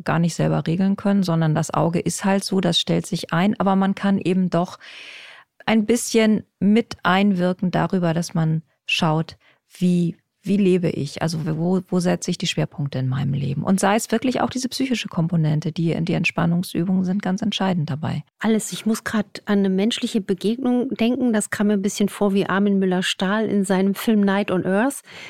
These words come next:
Speaker 2: Ich bin gestern Abend, weil's so eisig war, ganz zu ganz später Stunde von einer Fortbildung mit dem Taxi gefahren. Und dann hatte ich einen Taxifahrer, es war so dunkel und, ähm, er ist Mitte vierzig, ähm,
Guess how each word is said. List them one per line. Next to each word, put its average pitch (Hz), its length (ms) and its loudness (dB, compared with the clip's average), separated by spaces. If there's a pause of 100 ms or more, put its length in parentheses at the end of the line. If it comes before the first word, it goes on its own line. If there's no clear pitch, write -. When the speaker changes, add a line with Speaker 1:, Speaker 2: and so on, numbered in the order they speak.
(140)
Speaker 2:
Ich - 80 -20
bin 202 140 2
gestern 196 340 0
Abend, 190 220 0
weil's 185 160 0
so 185 120 -2
eisig 214 520 -2
war, 214 160 2
ganz 202 360 0
zu 208 120 -4
ganz 196 260 0
später 208 320 0
Stunde 214 420 2
von 185 240 0
einer 175 120 0
Fortbildung 208 760 0 (440)
mit 196 100 4
dem 208 80 4
Taxi 202 380 -2
gefahren. 170 540 -2 (720)
Und 202 140 4
dann 196 180 4
hatte 208 160 0
ich 196 100 -2
einen 202 80 2
Taxifahrer, 233 640 0
es 214 140 -2
war 190 140 2
so 185 100 0
dunkel 233 520 2 (440)
und, 202 380 2
ähm, 196 300 2 (340)
er 202 80 0
ist - 140 -2
Mitte 202 260 2
vierzig, - 720 -2 (340)
ähm, 190 240 2